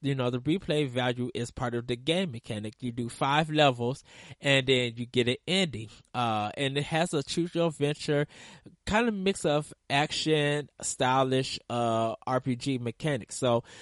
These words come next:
you know, you do grow up in level, and, but, you know, you can roll around,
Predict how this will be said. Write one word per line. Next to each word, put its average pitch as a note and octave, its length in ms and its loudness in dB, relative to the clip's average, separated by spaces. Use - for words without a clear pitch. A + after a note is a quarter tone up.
you D#3 120 -2
know, D#3 140 6
you D3 200 -2
do D3+ 240 2
grow E3 300 2
up D3 140 -2
in C3+ 260 -2
level, D3 340 2
and, C3 480 0
but, B2+ 320 2
you C#3+ 140 -4
know, A#2 280 -2
you B2 120 -10
can A2 180 -2
roll D3 220 6
around, C3+ 540 4